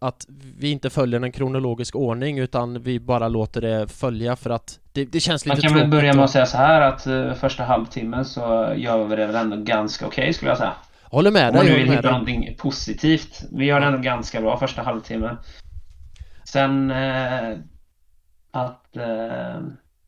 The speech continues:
Speaker 2: att Mané har någon grej att han alltid ska spela sky-,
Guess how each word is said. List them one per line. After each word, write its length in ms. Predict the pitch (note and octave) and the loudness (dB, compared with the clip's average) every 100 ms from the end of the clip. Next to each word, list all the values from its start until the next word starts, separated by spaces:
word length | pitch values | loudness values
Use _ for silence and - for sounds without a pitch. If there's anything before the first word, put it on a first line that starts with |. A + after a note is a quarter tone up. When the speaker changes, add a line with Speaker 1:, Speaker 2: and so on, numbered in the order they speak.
| _ _ _ _ | _ _ _ _
Speaker 2:
att 160 | C#3+ C3+ | 0 4
Mané 420 | C#3 C#3 C3+ D3+ | 6 6 6 6
har 180 | E3+ D#3 | 6 6
någon 160 | C3+ B2+ | 4 2
grej 260 | C3+ D#3 | 2 4
att 120 | D#3 - | 4 2
han 120 | - | 0
alltid 360 | C3 B2+ - | 0 -2 -6
ska 100 | - | -8
spela 360 | B2+ - G#2+ - | -8 -2 -2 -2
sky-, 260 | - C3 | -6 -6